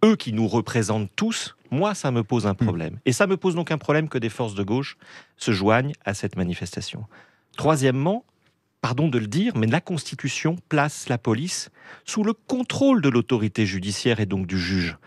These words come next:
Speaker 1: Donc dire dans cette manifestation que le problème de la police, c'est la justice, c'est d'une certaine manière remettre en cause notre Constitution. Oui, le juge contrôle le travail des policiers et c'est bien normal pour l'exercice
Speaker 2: Alors,
Speaker 1: de nos droits à tous.
Speaker 2: alors, ceci
Speaker 1: Donc,
Speaker 2: dit, il était d'ac-,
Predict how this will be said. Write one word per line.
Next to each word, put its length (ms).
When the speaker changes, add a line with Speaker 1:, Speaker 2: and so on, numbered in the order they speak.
Speaker 1:
Donc 240
dire 380
dans 140
cette 240
manifestation 720
que 100
le 100
problème 340
de 60
la 140
police, 380
c'est 180
la 80
justice, 520
c'est 180
d'une 180
certaine 320
manière 340
remettre 400
en 80
cause 260
notre 260
Constitution. 680
Oui, 220
le 200
juge 400
contrôle 540
le 160
travail 460
des 80
policiers 540
et 80
c'est 180
bien 240
normal 420
pour 280
l'exercice 600
Speaker 2:
Alors, 120
Speaker 1:
de 60
nos 60
droits 300
à 140
tous. 340
Speaker 2:
alors, 220
ceci 160
Speaker 1:
Donc, 180
Speaker 2:
dit, 180
il 80
était 200
d'ac-, 180